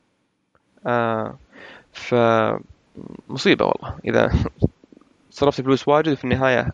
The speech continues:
آه، آه، ط-، طلع القالب، آه، فيه عيب، وتصلح قالب مرة ثانية وثالثة لين تزبطه.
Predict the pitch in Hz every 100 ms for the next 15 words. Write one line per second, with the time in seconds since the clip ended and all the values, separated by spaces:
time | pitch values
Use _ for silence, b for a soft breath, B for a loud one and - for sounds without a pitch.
0 | - 117 107 104 101 98 - _ - 50
1 | - - _ _ _ _ - - - _
2 | - 123 117 - 123 113 - 107 107 117
3 | - - - - 110 104 110 - _ _
4 | _ _ _ _ _ _ - - 131 120
5 | - 120 123 120 117 120 113 113 - -
6 | 117 117 127 139 139 139 127 - 123 -
7 | -